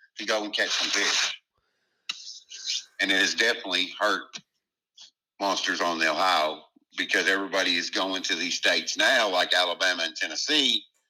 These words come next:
that have had regs installed for a while and, uh, have a no transportation of, of fish in their states. What's happening is the sportsmen are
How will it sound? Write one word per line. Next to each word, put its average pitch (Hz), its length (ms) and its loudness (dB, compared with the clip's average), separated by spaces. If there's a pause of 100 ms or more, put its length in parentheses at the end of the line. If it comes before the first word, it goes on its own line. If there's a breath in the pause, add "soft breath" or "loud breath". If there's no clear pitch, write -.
(420 loud breath)
that 85 160 2
have 92 160 2
had 104 220 2
regs 107 340 2
installed 101 560 0
for 101 160 -4
a 92 40 -4
while 113 520 2 (380 soft breath)
and, 87 560 2
uh, 78 360 4 (100)
have 101 200 4
a 95 60 2
no 101 220 0
transportation 107 800 0
of, 90 120 -8 (220)
of 87 80 -6 (120)
fish 147 440 0 (260 soft breath)
in 104 120 0
their 107 160 2
states. - 480 0 (340 soft breath)
What's 143 240 -2
happening 151 380 4
is 107 180 2
the 104 80 -2
sportsmen - 640 -2 (380)
are 95 400 2